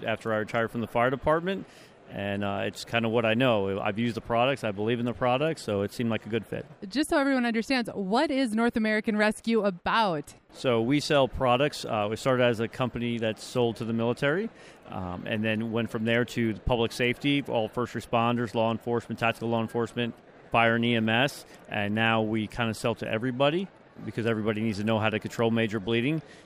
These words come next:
Speaker 1: and, uh, how to use tourniquets, wound packing, and pressure dressing in order to save lives.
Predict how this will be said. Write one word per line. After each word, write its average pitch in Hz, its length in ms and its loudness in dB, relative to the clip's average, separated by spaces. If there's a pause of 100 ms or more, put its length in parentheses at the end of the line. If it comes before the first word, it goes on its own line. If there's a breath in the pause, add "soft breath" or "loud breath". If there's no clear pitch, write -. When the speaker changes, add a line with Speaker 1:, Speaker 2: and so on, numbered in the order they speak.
(160 loud breath)
Speaker 1:
and, 101 560 -4
uh, 90 340 -8 (340)
how 107 140 -2
to 107 60 0
use 113 180 0
tourniquets, 127 580 0 (200)
wound 123 260 0
packing, 120 460 2
and 104 180 -2
pressure 135 300 0
dressing 139 360 0
in 135 60 0
order 113 160 0
to 98 60 -10
save 113 180 -2
lives. 104 460 -4